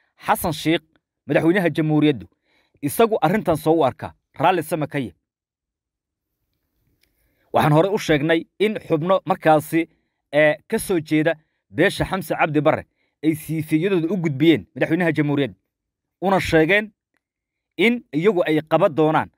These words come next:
shaqada uu Xamse ku fishilmay ee lagu eedeynayo. Wasiir Fartaaga ku jira,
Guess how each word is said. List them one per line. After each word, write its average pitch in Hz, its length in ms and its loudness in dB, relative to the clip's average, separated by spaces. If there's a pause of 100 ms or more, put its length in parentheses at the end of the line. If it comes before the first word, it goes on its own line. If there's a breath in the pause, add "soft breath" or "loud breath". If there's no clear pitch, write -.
shaqada 190 500 0
uu 156 100 -4
Xamse 170 320 -6
ku 220 140 -6
fishilmay 123 580 -6
ee 175 80 4
lagu 160 200 2
eedeynayo. 139 400 0 (920)
Wasiir 120 280 0
Fartaaga 151 440 0
ku 165 140 -8
jira, 165 220 -2